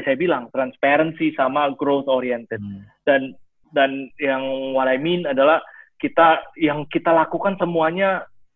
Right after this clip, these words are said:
Speaker 1: fully transparent dan, eh, yes, eh, dan, dan service yang kita berikan, result yang kita berikan itu, eh, I'm very proud of my team. Kita bisa, eh, benar-benar keep an excellent, eh,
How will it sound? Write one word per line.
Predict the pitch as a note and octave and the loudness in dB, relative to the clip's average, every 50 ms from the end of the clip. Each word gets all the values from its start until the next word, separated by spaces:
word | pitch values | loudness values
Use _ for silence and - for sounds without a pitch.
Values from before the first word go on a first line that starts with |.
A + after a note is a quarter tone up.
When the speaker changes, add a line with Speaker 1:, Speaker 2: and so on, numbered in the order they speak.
| _ _ - - - - - - - | _ _ -20 -20 -20 -20 -20 -14 -4
Speaker 1:
fully | - G#3 A3+ A#3 A#3 | 2 2 2 2 2
transparent | A3+ F#3+ F3+ E3 D#3+ E3+ G3+ G#3 A3+ B3 B3 G#3+ - - - - _ _ - | 2 0 0 0 0 -2 -2 0 0 -2 -2 -4 -10 -14 -20 -20 _ _ 2
dan, | D#3 D#3+ D#3+ D#3+ D#3+ D#3 E3 - - - - - | 2 2 2 2 -2 -4 -4 -6 -10 -18 -10 -4
eh, | C#3+ C#3+ C#3 C#3 C#3 C3+ C3+ C3+ C3+ C3+ C3 B2+ - - _ _ _ _ _ _ - | -2 0 0 2 2 2 2 2 2 2 0 0 -2 -6 _ _ _ _ _ _ 0
yes, | E3 E3+ E3+ D#3 D3 - - - | 4 4 4 4 2 -2 -12 -10
eh, | - C#3+ C#3 C3+ C3+ C3+ C3+ C3 C3 C3+ B2 - - - _ - D#3 C#3+ | -6 -4 -4 -2 -2 -2 -2 0 0 -2 -2 -4 -8 -14 _ -20 -12 -6
dan, | C#3+ C#3+ C#3+ D3 C3+ C#3+ C#3+ | -6 -4 -4 -6 -8 -4 0
dan | D#3 D#3 D3+ - F#3 | 0 0 0 0 -2
service | F3 D#3+ F3+ A3 A3 - | -2 0 0 -2 -2 -2
yang | E3 D#3 | -8 -6
kita | D#3 D#3 - D#3 | -6 -2 -2 -2
berikan, | C#3+ D#3 D#3+ E3 G3+ F#3+ F#3+ - - _ - - | 0 -2 -2 -2 -2 -4 -4 -6 -14 _ -8 -4
result | D#3+ F#3 F3+ D#3+ C#3+ C3 E3+ G#3+ B3 B3+ B3 - | -4 -4 -4 -4 -4 0 2 4 4 4 2 -2
yang | E3+ D#3 D3+ D3+ | -4 -4 -4 -4
kita | D3+ - D3 C3+ | -4 -4 -4 -4
berikan | C3+ C#3+ C#3+ C#3 - D3 D3 D3+ | -4 -6 -6 -4 -4 -6 -6 -6
itu, | D#3 D3 - G3+ G#3 G#3+ G#3 G#3 _ - - - - - - _ - A#2+ | -10 -10 -4 0 2 2 0 0 _ -14 -20 -20 -20 -20 -20 _ -10 -6
eh, | C3 C#3 C#3 C3 C3 C3 B2+ C3 B2+ D3 | -4 -4 -2 -2 0 0 0 0 0 0
I'm | D3+ D#3 D3+ C#3+ | 0 -2 0 2
very | E3+ F#3+ G3+ G#3+ G#3 | 2 2 2 2 0
proud | - F#3 F3 E3+ E3+ | 0 -2 -2 0 -2
of | D#3 D3 | -4 -6
my | D3+ D3 D3 - | -6 -8 -8 -8
team. | - F3+ F3+ F3 D#3 | -10 -10 -10 -10 -12
Kita | - D3 - E3 D#3+ | -14 -10 -8 -8 -8
bisa, | D3 - - C#3 C#3+ - | -8 -10 -12 -12 -12 -12
eh, | _ - C#3 B2 B2 B2 A#2+ A#2+ | _ -16 -14 -12 -12 -12 -12 -10
benar-benar | C3 B2+ C3 C3 C3+ D3 D3+ - _ _ _ - | -10 -10 -10 -10 -10 -12 -12 -12 _ _ _ -18
keep | - D#3+ _ _ _ - - _ _ _ _ _ - | -18 -18 _ _ _ -20 -20 _ _ _ _ _ -18
an | C3 C3+ C3+ | -18 -14 -12
excellent, | D#3 D3 - - - D#3+ C#3 C#3 C3+ C3+ C3 - _ - | -12 -12 -12 -10 -8 -6 -4 -4 -4 -6 -10 -18 _ -16
eh, | C3 B2 B2 B2 B2 A#2+ A#2+ B2 A#2+ | -14 -12 -10 -10 -8 -8 -8 -8 -8